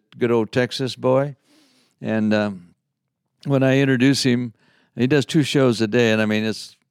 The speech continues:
uh, like I said, it's like magic with a shotgun. He makes shots that you, you say,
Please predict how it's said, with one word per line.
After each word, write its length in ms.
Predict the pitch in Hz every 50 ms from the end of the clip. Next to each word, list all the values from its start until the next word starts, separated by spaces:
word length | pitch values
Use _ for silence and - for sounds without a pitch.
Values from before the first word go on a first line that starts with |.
| _ _ _ _ _ _ -
uh, 140 | - 156
like 180 | - - 120 110
I 80 | 113 110
said, 160 | - 127 120
it's 140 | 113 - -
like 140 | 113 107 95
magic 500 | 104 107 113 113 117 104 - 107 92 -
with 100 | 98 95
a 60 | 101
shotgun. 520 | 87 - - 107 104 101 - - 92 92 104
He 100 | 131 139
makes 460 | 123 120 110 95 - - - - _ _ _ _ _ _ _
shots 560 | - - - - 120 110 95 92 90 - - -
that 160 | 80 - - _ _ _ _ _
you, 240 | - 101 104 95 -
you 140 | - 92 90
say, 300 | 87 - 90 82 85